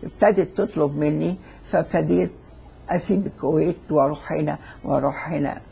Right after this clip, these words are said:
وأروح هنا، كل الدول العربية. فعندي قوة إرادة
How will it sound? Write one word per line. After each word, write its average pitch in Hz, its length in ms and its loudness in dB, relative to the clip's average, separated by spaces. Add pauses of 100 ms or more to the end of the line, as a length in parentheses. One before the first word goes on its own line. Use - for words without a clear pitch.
وأروح 143 380 -4
هنا، 156 220 0 (400)
كل 170 220 0
الدول 143 460 0 (380)
العربية. 139 760 -2 (480)
فعندي 202 760 4
قوة 208 500 4
إرادة 143 540 -2